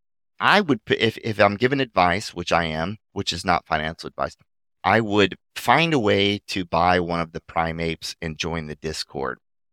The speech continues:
because you're gonna see a lot of information there that you can act upon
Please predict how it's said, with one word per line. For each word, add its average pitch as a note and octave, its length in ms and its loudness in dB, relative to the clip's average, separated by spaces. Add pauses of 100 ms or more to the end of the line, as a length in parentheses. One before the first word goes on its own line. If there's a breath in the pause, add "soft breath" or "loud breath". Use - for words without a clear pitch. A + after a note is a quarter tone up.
(180)
because F#2+ 340 0
you're G#2+ 120 2
gonna A2 200 0
see - 240 -4
a F2 80 4
lot E2+ 640 0 (260)
of E2 540 0 (280)
information D#2+ 1040 -6 (100)
there D#2 520 0 (840)
that D#2 420 0
you F2 300 -8
can D#2+ 240 -6 (120)
act E2+ 360 -2
upon D2 640 -6